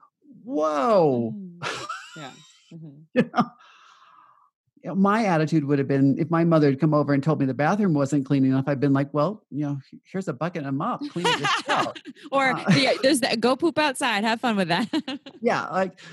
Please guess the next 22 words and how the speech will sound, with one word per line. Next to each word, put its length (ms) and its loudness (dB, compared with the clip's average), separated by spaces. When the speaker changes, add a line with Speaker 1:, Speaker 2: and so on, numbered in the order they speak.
Speaker 1:
you 80 -4
know, 120 2
"If 100 0
my 140 0
bathroom's 360 2
not 140 0
good 140 0
enough 160 2
for 140 2
you, 200 0
mm, 540 -4
fine." 360 -6
But, 280 0
um, 420 0
clearly 260 0
that's 240 2
not 160 2
how 140 2
he 180 2
was 200 2
<laughs> 80 8
raised. 640 2